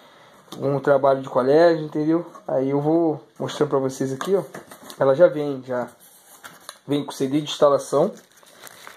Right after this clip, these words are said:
Ele, eu tava conversando com ele, ele falou que o primeiro uso dela, é, você, seria muito bom você fazer o C D de instalação direitinho, via cabo, pra depois você utilizar o Wi-Fi, entendeu? Primeiro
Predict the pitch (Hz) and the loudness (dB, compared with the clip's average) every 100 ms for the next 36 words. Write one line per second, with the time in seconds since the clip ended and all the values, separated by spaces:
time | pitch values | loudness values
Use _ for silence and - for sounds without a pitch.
0 | - 143 165 180 170 180 180 170 180 160 | -4 0 2 4 4 2 2 -4 -2 2
1 | 185 180 170 165 160 165 - 185 170 196 | 4 4 4 2 0 -2 -2 -2 0 2
2 | 285 262 196 151 143 190 170 135 - _ | 2 2 -2 -2 2 6 6 4 -6 _
3 | _ _ _ _ - - - - 143 139 | _ _ _ _ -20 -20 -18 -4 0 2
4 | 135 139 139 139 - 170 165 165 160 - | 4 2 0 -4 0 2 4 4 2 2
5 | 170 185 180 226 208 190 185 175 185 180 | 2 2 0 -2 2 2 4 0 2 2
6 | 165 175 170 151 190 185 190 175 160 - | 2 -2 -2 -2 -4 0 2 2 0 0
7 | 165 180 160 135 - 156 180 156 - 147 | 0 2 0 -2 -6 -2 0 0 0 0
8 | - 131 131 160 233 262 - - - - | 0 2 2 2 -2 -8 -14 -20 -20 -4
9 | - 165 196 233 - 170 180 196 196 190 | 4 4 4 -2 -2 4 6 4 2 -2
10 | 185 190 185 185 175 175 180 208 - 143 | 0 -4 -2 -4 2 4 4 0 0 0
11 | 113 113 _ _ _ - 127 131 165 180 | 0 -6 _ _ _ -12 -4 0 0 -2
12 | - - _ - 151 151 160 180 208 202 | -18 -20 _ -4 -2 2 4 4 2 0
13 | 185 165 151 147 | 0 0 -2 -6